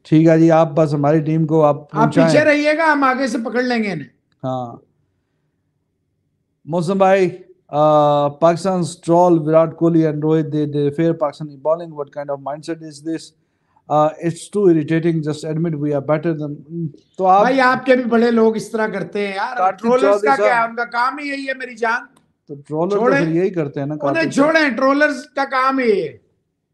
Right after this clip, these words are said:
Speaker 1: Riz, you are right, I don't like, uh,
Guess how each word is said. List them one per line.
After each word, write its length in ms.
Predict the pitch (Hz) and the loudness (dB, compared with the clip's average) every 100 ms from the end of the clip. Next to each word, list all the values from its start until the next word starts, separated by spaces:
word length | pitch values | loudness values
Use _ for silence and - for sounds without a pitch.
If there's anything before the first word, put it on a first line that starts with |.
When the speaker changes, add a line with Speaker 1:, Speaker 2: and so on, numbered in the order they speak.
| _ _ _ | _ _ _
Speaker 1:
Riz, 200 | 151 226 | 0 0
you 140 | 202 202 | 0 0
are 160 | 208 | 2
right, 280 | 185 202 214 - - _ - | 2 2 0 -2 -18 _ -6
I 20 | |
don't 300 | 190 220 214 | -4 -2 -2
like, 420 | 175 190 196 - | 0 0 -2 -4
uh, 200 | 185 165 | -4 -2